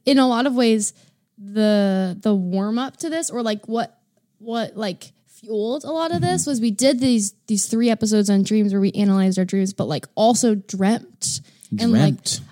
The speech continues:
Speaker 1: allowed ourselves to dream about what we wanted and kind of opened ourselves into, like, a wondering space.
Speaker 2: Mm-hmm.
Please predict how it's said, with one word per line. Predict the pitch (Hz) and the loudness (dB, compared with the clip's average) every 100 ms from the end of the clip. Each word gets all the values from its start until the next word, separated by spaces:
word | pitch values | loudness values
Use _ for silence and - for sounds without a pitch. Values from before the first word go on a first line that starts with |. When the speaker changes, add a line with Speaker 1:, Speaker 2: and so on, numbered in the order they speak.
| - | -2
Speaker 1:
allowed | 233 220 208 247 | 2 4 4 4
ourselves | 247 254 233 - | 2 0 -2 -2
to | 214 | -4
dream | 202 202 220 | -2 0 2
about | 214 196 | 2 0
what | 208 - | 0 0
we | 214 | -2
wanted | 190 180 160 320 349 | -2 -2 -2 -2 0
and | 285 | 0
kind | 254 247 | 0 -2
of | 214 | -2
opened | 208 208 233 214 | -4 0 0 2
ourselves | 208 220 202 202 | 0 -2 -4 -2
into, | 208 196 | -2 0
like, | 190 190 | -2 -2
a | |
wondering | 180 196 269 277 202 170 | 0 0 0 0 -2 -4
space. | 175 - - 208 196 160 | -6 -8 -10 -6 -6 -2
Speaker 2:
Mm-hmm. | 180 | -2